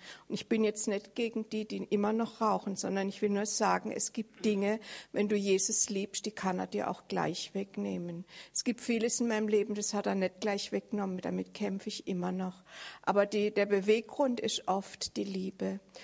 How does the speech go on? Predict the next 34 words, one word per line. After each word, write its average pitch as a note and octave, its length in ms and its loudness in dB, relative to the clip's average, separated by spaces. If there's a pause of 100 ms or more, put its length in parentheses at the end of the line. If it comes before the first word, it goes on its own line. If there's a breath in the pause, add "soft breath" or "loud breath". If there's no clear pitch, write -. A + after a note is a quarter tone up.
(180 loud breath)
Und G#3+ 100 4
in A3 100 6
dem A3+ 140 6
Moment, A#3 380 4
als A3 160 2
ich - 100 -4
gesagt A3+ 320 0
hab, A3+ 160 -2
„Jesus, A3 420 2
ich, - 460 -4
ähm, F#3+ 560 2 (420 loud breath)
möchte, A3+ 640 0 (320)
ich - 200 -2
liebe A3+ 420 2
dich A3+ 380 -6
mehr G3 340 2
als - 200 -2
die A3 100 -6
Zigaretten“, G#3 500 -2
das A3+ 160 -4
hat A#3 200 -6
wirklich G#3+ 320 0
gestimmt A3 440 -2
in A3 160 -4
dem G#3+ 140 -2
Moment. G#3+ 460 -2
Nicht, G3 160 -4
weil G3+ 100 2
ich - 160 -8
wusste, - 300 -4
ich - 120 -6
soll's F#3+ 380 -4
nicht - 200 -10
machen. F3+ 420 -8